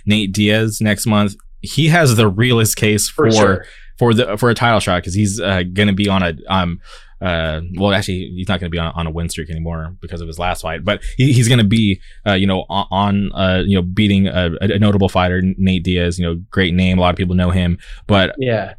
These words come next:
Speaker 1: uh, this title shot for Leon Edwards is long overdue. So if he wins, give him next.
Speaker 2: I'm with that. I'm with that a hundred percent.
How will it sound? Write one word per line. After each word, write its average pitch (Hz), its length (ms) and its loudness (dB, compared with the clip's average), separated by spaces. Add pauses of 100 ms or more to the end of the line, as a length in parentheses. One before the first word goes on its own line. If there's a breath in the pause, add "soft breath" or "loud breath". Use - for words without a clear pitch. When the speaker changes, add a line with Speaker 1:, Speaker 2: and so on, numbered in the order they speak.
Speaker 1:
uh, 85 360 -2 (100)
this 120 300 2
title 98 320 2
shot 87 260 0
for 92 160 0
Leon 92 320 0
Edwards 87 280 0
is 82 180 -2
long 87 240 2
overdue. 78 420 -6
So - 100 -8
if 85 60 -6
he 113 140 2
wins, 110 520 2 (960 loud breath)
give 113 180 4
him 101 340 2
next. 92 540 -2 (720)
Speaker 2:
I'm 143 160 -2
with 120 180 0
that. 95 360 -8
I'm 139 160 -2
with 147 160 2
that 139 140 2
a 113 60 -2
hundred 131 200 -2
percent. 107 420 -8